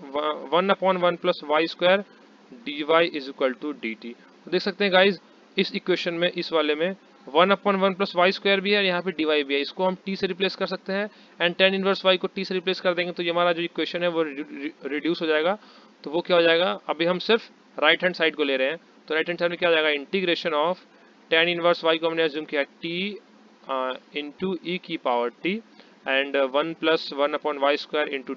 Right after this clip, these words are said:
dy क्या है, dt है, तो ये आ गया dt, ये आ गया। अब यहाँ पे हम क्या करेंगे, u into v का फॉर्मूला apply कर देंगे, तो इसको जब हम integrate करेंगे तो इसको आ जाएगा, t को हमने रखा as it is into e की पावर t का, e की power t,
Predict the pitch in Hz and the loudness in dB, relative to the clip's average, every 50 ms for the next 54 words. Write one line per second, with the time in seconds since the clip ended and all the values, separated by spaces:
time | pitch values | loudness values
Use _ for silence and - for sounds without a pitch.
0 | 123 127 127 127 131 135 131 - 143 135 147 143 131 120 113 110 - 127 123 139 | -6 -6 -2 0 0 0 0 -2 -6 -6 -6 -8 -10 -10 -12 -12 -12 -12 -10 -10
1 | 165 180 _ - - - - - _ _ - 147 139 127 135 131 123 123 120 127 | -10 -10 _ -20 -20 -20 -20 -20 _ _ -14 -12 -6 -4 -2 -2 -2 -2 -2 -2
2 | 143 147 131 120 117 113 110 _ - 117 110 _ _ _ - _ _ - - - | -6 -6 -6 -8 -10 -10 -10 _ -14 -18 -18 _ _ _ -20 _ _ -20 -20 -20
3 | _ - 139 147 147 147 147 147 156 156 160 156 147 151 160 160 165 165 156 165 | _ -2 0 2 2 2 2 0 0 2 2 2 2 2 0 2 0 0 2 2
4 | 160 156 156 156 156 156 160 151 131 139 156 160 156 156 - 160 143 147 151 147 | 0 2 2 0 -2 -2 -2 -4 -4 -6 -6 -6 -6 -6 -8 -6 -4 -4 -2 -2
5 | 156 151 - 139 131 139 143 143 139 139 139 143 135 139 131 127 135 135 143 165 | -2 0 0 -2 0 0 0 0 2 0 -2 0 0 -2 -2 -2 -6 -6 -8 -8
6 | - _ - - - - - - - 160 160 - - - 185 175 175 180 180 175 | -10 _ -20 -20 -20 -20 -20 -14 -10 -8 -8 -8 -4 -2 0 2 2 2 2 0
7 | 175 175 - 180 170 156 160 175 175 - - 165 160 160 160 - 156 143 - - | -2 -4 -2 -4 -2 0 0 0 0 0 0 0 0 0 -2 -6 -6 -6 -2 0
8 | 160 156 156 151 156 160 160 _ _ - 156 160 - - 165 156 151 151 151 151 | 2 2 2 2 2 0 -2 _ _ -14 -14 -14 -4 -2 -2 -2 0 0 0 2
9 | 147 139 - 151 143 147 139 131 127 139 135 - 165 165 165 151 - _ - - | 0 0 -2 -4 -2 -2 -2 -2 -2 -6 -6 -4 -4 -4 -4 -6 -10 _ -20 -20
10 | - - _ - _ 139 143 143 - - 160 - 156 151 - 160 156 - 151 147 | -20 -20 _ -14 _ -8 -8 -8 -8 -10 -8 -8 -10 -10 -10 -8 0 2 0 0
11 | - _ 151 147 147 156 151 147 143 143 - _ - _ _ - - _ - _ | 2 _ -6 -2 0 2 2 2 0 0 -6 _ -20 _ _ -20 -20 _ -20 _
12 | _ - 143 135 - 156 147 - 143 139 135 127 _ - 180 202 | _ -14 -14 -12 -10 -12 -2 2 4 4 4 2 _ -2 -4 -4